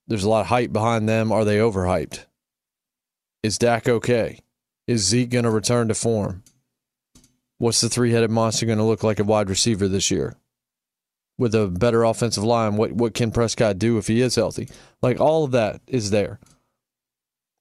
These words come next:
How does Buffalo fill, follow up last season? I think the Packers are certainly in that mix because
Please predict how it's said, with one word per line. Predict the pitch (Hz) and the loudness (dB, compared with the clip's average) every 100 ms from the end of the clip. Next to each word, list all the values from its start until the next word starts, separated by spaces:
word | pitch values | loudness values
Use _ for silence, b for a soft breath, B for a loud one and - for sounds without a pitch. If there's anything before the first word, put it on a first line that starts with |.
| _ _ _ _ _ _ _ _ _ - | _ _ _ _ _ _ _ _ _ -2
How | 120 | -2
does | 110 | 0
Buffalo | 101 131 123 117 104 | -2 0 0 0 0
fill, | 87 - 131 117 80 | -2 -4 0 0 0
follow | - 120 113 113 | 0 2 2 0
up | 110 | 0
last | 113 110 107 | 2 2 0
season? | 127 117 - - - _ _ _ _ _ _ _ _ _ _ _ _ _ _ _ | -2 -2 -4 -10 -14 _ _ _ _ _ _ _ _ _ _ _ _ _ _ _
I | 117 | -2
think | 117 135 | 0 0
the | 143 | 0
Packers | 139 139 135 117 98 | 0 0 0 -2 -2
are | 101 | -2
certainly | - 117 104 110 107 | -2 -2 -2 -2 0
in | 104 | 0
that | 104 101 | -2 0
mix | 113 120 - | -2 -2 -2
because | 127 123 117 110 101 | -2 0 2 2 -2